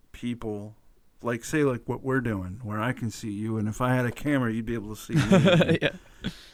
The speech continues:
Speaker 2: You're a beautiful purple square right now with a red
Speaker 1: Well,
Speaker 2: line
Speaker 1: right.
Speaker 2: through it. <laughs>
Speaker 1: Well, I had a conversation last weekend with a fellow in Indonesia, or w-, in, um, New Zealand.
Speaker 2: Yeah.
Speaker 1: Across the globe.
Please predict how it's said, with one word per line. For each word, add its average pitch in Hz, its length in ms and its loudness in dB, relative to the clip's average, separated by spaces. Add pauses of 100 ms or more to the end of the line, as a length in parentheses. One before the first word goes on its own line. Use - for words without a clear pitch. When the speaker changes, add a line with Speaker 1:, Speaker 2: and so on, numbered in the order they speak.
(140)
Speaker 2:
You're 196 120 8
a 185 40 4
beautiful 151 360 4
purple 123 400 4
square 123 400 2
right 113 160 -2
now 110 180 0
with 107 80 -2
a 110 60 0
red 107 180 2
Speaker 1:
Well, 175 100 4
Speaker 2:
line 170 100 4
Speaker 1:
right. 98 80 -2
Speaker 2:
through - 200 -8 (420)
it. 196 120 6
<laughs> - 60 0
Speaker 1:
Well, 165 120 4
I 190 80 4
had 208 220 2
a 160 60 2
conversation 151 840 -2
last 120 300 -6
weekend 120 340 -6
with 113 100 -6
a 113 60 -6
fellow 131 380 -2
in 113 100 -4
Indonesia, 113 720 -6
or 113 320 -2
w-, 123 280 -6
in, 117 340 -2
um, 107 380 -6 (440)
New 139 160 -2
Zealand. 123 360 -2 (600)
Speaker 2:
Yeah. 113 160 2
Speaker 1:
Across 147 420 -2
the 120 80 -12
globe. 110 480 -8